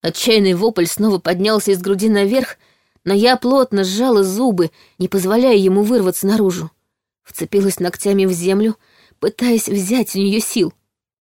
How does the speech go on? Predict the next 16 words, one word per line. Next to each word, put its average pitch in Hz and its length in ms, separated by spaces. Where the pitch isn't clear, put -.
Меня 254 240
разрывало 269 640
изнутри, 233 500
но 117 100
я 220 240
не 254 160
произнесла 240 580
ни 240 120
звука. 190 460
Одно 196 400
я 180 240
знала 175 320
точно. - 420
Это 202 360
не 180 180
Ян. 151 360